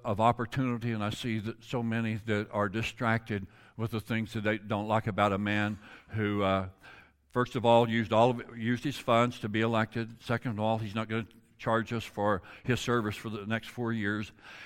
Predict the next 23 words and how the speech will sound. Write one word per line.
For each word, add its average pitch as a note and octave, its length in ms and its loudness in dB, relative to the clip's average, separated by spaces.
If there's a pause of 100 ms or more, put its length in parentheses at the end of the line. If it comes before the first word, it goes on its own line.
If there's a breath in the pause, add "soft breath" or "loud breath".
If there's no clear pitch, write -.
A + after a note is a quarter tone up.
(160 loud breath)
And A2+ 100 -4
then F3+ 160 2
I D#3 220 2 (160)
look D3 180 2
at C3 140 2
a A#2 80 2
group A#2+ 320 0
of G2+ 180 -4 (100)
enchanted, A2+ 580 -2 (160)
disenchanted A#2+ 640 -4
people G#2+ 580 -4
this G2 160 -10
morning, G#2+ 400 -6 (580 loud breath)
and A2+ 300 2
I B2 140 10
watched E3+ 400 2 (840)
Fox B2+ 400 2
News A#2 340 2
as G2+ 160 -2
they G#2 180 4
interviewed A2 720 -2
some G2+ 220 -6
people G#2+ 520 -6